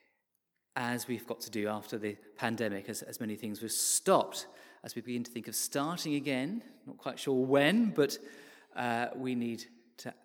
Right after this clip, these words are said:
think, how can we play a part in that again? And when the church steps forward, it doesn't step into a vacuum. And there's often opposition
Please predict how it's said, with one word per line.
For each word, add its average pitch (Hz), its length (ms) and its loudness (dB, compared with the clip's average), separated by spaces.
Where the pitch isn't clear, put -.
think, 113 180 -8
how 123 240 -4
can 120 180 -6
we 110 80 -4
play - 240 -12
a 113 60 -10
part - 420 -12
in 107 140 -8
that 95 180 -8
again? 98 400 -10
And 165 100 0
when 214 80 6
the 247 80 2
church - 220 2
steps - 360 2
forward, 165 720 6
it 147 80 -2
doesn't 196 240 4
step - 220 2
into 143 340 2
a 139 140 2
vacuum. 123 720 2
And 135 120 2
there's 147 200 4
often 202 340 -4
opposition 135 920 0